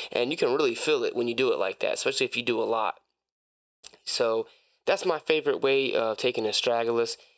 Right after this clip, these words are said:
And, uh, you know, if you're the type of person that has cold hands or cold feet, um,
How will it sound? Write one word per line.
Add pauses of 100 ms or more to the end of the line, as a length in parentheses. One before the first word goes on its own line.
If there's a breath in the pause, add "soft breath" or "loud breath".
(220 soft breath)
And,
uh,
you
know,
if
you're
the
type
of
person
that
has
cold
hands
or
cold
feet, (640 soft breath)
um,